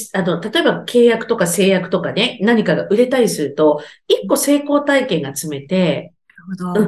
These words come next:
Speaker 1: ん。それを繰り返していくことによって、あ、こうやっていいんだなっていうふうになりますね。
Speaker 2: うん。でも自分が買い物する時も本当にそうだなっていうふうに思いますね。
Speaker 1: うん。
Speaker 2: なんか、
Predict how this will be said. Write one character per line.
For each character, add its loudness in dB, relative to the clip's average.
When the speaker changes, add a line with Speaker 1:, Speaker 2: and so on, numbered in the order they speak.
Speaker 1:
ん。 -16
そ -4
れ 4
を 4
繰 0
り 4
返 0
し -10
て 2
い -2
く -6
こ 0
と 0
に 2
よ -2
っ -10
て、 0
あ、 -4
こ 2
う 2
や 0
っ -4
て 0
い 2
い -2
ん 0
だ -2
な 2
っ -20
て 0
い 2
う -4
ふ -4
う 0
に -4
な -6
り -8
ま -10
す -12
ね。 -4
Speaker 2:
う -20
ん。 -14
で 0
も 2
自 -2
分 2
が 0
買 0
い 0
物 0
す -2
る -2
時 -2
も -2
本 -2
当 2
に 0
そ 0
う 4
だ 0
な -2
っ -20
て -8
い -4
う -4
ふ -4
う -12
に -6
思 2
い 2
ま 2
す -2
ね。 0
Speaker 1:
う -2
ん。 -4
Speaker 2:
な 0
ん -6
か、 0